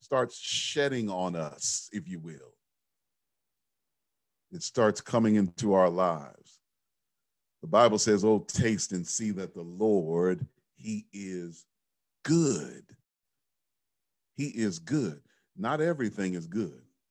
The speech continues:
Come on, say amen. Not everything is good, and not everybody is good. You know, a lot of people, you, you know, when you meet them, they appear to be good on the external veneer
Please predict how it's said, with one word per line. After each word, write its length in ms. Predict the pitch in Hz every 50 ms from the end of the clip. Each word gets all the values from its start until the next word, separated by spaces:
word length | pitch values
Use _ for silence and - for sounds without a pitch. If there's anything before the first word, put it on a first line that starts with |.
| _ _ _ _ _ _ _ _ _ _ _ _ _ _ _ _ _ _ _ _ _ _ _ _ _ _ _ _
Come 140 | - 131 123
on, 160 | 123 120 110
say 320 | - - 113 104 95 92
amen. 340 | 98 98 101 92 78 65 - _ _ _ _ _ _ _ _
Not 240 | 98 110 127 143 147
everything 540 | 147 165 185 170 160 139 - 117 110 104 98
is 160 | 92 87 80
good, 380 | 76 87 85 80 80 80 87 - _ _ _
and 180 | - 117 123 120
not 300 | 127 127 127 127 123 127
everybody 760 | 131 135 120 131 123 107 107 135 147 165 160 143 113 104 - -
is 200 | 107 98 82 73
good. 420 | 80 95 90 80 71 64 62 - _ _ _ _ _ _ _ _ _ _ _ _ _ _ _ _ _ _ _ _
You 140 | - 123 143
know, 340 | 147 135 123 120 120 117 - - - _
a 80 | - 95
lot 240 | 104 117 135 185 196
of 120 | - 139
people, 280 | 135 127 120 123 117 117
you, 260 | 113 123 147 156 131 - - _ _ _ _ _ _ _ _ _ _ _ _ _ _ _
you 140 | 113 120 117
know, 100 | 113 104
when 220 | 98 107 107 107
you 100 | 107 110
meet 320 | 107 110 135 165 170 - 117
them, 300 | 117 110 107 110 110 101
they 160 | 107 104 104
appear 720 | 101 92 - - - - - 139 185 240 277 311 311 302 196
to 120 | - 139
be 160 | 110 117 107 90
good 440 | 87 98 98 101 110 120 120 -
on 200 | 117 110 113 110
the 140 | 107 113 117 -
external 640 | 139 139 - - - - - - 156 139 135 123 117
veneer 800 | 92 113 107 107 104 107 131 202 254 269 269 196 143 120 107